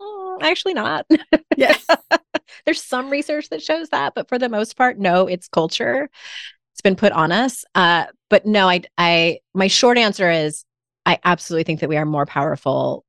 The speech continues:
Speaker 1: when we lift each other up.
Speaker 2: Yeah. We ask everyone where they put themselves on our powerful lady scale.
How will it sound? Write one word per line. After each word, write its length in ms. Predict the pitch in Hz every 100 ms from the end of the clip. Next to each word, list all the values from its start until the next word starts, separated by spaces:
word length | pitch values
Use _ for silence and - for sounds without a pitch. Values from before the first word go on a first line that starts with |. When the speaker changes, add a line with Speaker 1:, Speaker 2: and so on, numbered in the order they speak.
| -
Speaker 1:
when 100 | 151
we 120 | 147
lift 180 | 143 -
each 120 | 139
other 180 | 139 -
up. 160 | 67 - _ _ _ _ _ _ _
Speaker 2:
Yeah. 220 | 196 170 - _ _ _ _ _ - - - - - - _ _
We 140 | - 233
ask 200 | 262 -
everyone 340 | 226 220 214
where 100 | 196
they 100 | 185
put 200 | 185 -
themselves 520 | - 185 - 175 170 170
on 80 |
our 120 | 175 160
powerful 420 | - 160 156 165
lady 240 | 156 151
scale. 500 | 160 - 143 - -